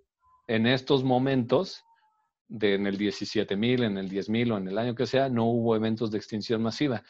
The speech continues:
¿Saben cuándo fue el primer evento de extinción masiva? Cuando inventamos el barco a vapor o a carbón. Y empezamos a echar mierda por todos los mares y, pues, ahora sí,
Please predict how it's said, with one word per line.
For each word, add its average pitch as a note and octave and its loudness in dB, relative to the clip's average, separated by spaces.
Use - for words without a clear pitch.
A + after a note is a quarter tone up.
¿Saben D#3+ 4
cuándo D#3 4
fue C#3 2
el C#3+ 0
primer C3 2
evento A#2+ 0
de A#2 2
extinción A2+ -4
masiva? A#2+ -4
Cuando A2+ 4
inventamos A2 2
el A2 2
barco B2+ 4
a G#2 0
vapor C#3 6
o A2 2
a G#2 0
carbón. G#2+ 4
Y B2 6
empezamos B2 4
a C3 4
echar C3+ 6
mierda C3 8
por G#2+ 4
todos D#3 8
los C#3+ 4
mares D#3 6
y, A#2+ 0
pues, G#2+ -2
ahora A2+ 8
sí, D3 4